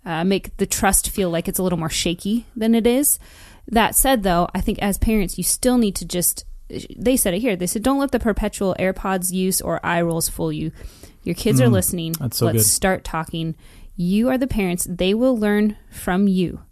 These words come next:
Speaker 1: and they will be influenced by you, and they want to hear from you. So you
Speaker 2: Wow.
Speaker 1: just need to keep that in your head as you approach them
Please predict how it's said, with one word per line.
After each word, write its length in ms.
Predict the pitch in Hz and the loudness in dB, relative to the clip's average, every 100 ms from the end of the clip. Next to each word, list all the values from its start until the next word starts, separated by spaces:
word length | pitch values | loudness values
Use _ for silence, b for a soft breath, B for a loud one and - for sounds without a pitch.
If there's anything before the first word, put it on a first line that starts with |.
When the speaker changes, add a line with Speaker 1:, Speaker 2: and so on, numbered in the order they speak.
| - - | -20 -8
Speaker 1:
and 200 | 185 175 | -4 0
they 100 | 185 | 0
will 140 | 190 196 | 0 0
be 100 | - | 0
influenced 560 | 208 208 196 196 - | 0 0 -2 -2 -4
by 160 | 180 175 | -4 -2
you, 380 | 180 170 - 175 | -2 -4 -6 -4
and 140 | 196 | 0
they 80 | 190 | 0
want 320 | 170 170 170 - | 0 -2 -4 -8
to 120 | - | -8
hear 160 | 165 | -10
from 200 | - - | -10 -8
you. 240 | - - - B B B 117 | -6 -6 -8 B B B -4
So 40 | |
you 40 | 214 | 0
Speaker 2:
Wow. 40 | |
Speaker 1:
just 80 | 220 | 2
need 140 | 226 180 | 2 0
to 60 | |
keep 180 | 214 208 | -4 0
that 160 | 202 190 | 0 0
in 80 | |
your 80 | 208 | 0
head 320 | 175 175 160 | -2 -4 -4
as 180 | - 170 | -4 -4
you 100 | 170 | -2
approach 480 | 165 - 180 - - b b b - | -2 -2 -2 -4 -10 b b b -8
them 340 | - 170 170 | -4 -2 -2